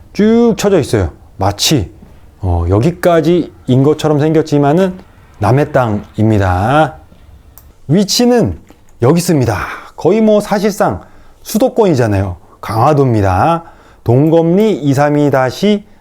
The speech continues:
삼 분지예요. 가장 가까운 전철역이, 어, 위 아래쪽에 있는데 위쪽만 먼저 체크를 해보면은 양촌역, 차로 삼십오 분 거리입니다. 야, 시골에서 이 정도면은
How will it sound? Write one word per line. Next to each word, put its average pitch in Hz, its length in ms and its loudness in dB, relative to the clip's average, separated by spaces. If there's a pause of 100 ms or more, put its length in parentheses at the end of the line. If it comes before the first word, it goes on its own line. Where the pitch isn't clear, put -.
(100)
삼 226 240 0
분지예요. 143 800 2 (720)
가장 190 300 2
가까운 233 640 0
전철역이, 190 880 0 (120)
어, 101 260 0
위 170 460 0
아래쪽에 170 540 0
있는데 123 460 0 (340)
위쪽만 202 800 2
먼저 156 180 0
체크를 180 400 0
해보면은 165 640 0 (460)
양촌역, 110 800 0 (360)
차로 190 440 0
삼십오 160 580 0
분 233 180 4
거리입니다. 101 640 0 (540)
야, 110 260 0
시골에서 196 580 2
이 131 200 0
정도면은 127 720 0